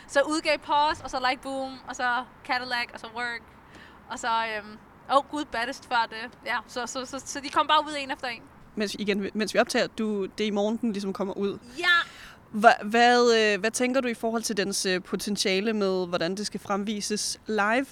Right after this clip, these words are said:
Speaker 2: Nu har jeg set dig to gange live,
Speaker 1: Ja.
Speaker 2: hvor du har optrådt med sangene. Men nu, når din baby ligesom kommer ud
Speaker 1: Ja.
Speaker 2: officielt, der er
Speaker 1: Ja.
Speaker 2: ligesom, øh,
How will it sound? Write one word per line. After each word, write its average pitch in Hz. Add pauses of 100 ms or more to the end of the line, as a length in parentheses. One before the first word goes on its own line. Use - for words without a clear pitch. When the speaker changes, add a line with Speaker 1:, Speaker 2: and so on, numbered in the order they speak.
Speaker 2:
Nu 233
har 247
jeg 208
set 220
dig 214
to 226
gange 190
live, 170
Speaker 1:
Ja. 233
Speaker 2:
hvor 214
du 202
har 185
optrådt -
med 196
sangene. 202 (240)
Men 220
nu, 240 (100)
når 214
din 202
baby 208
ligesom 202
kommer 98
ud 202
Speaker 1:
Ja. -
Speaker 2:
officielt, - (120)
der 190
er 185
Speaker 1:
Ja. 185
Speaker 2:
ligesom, 208
øh, 185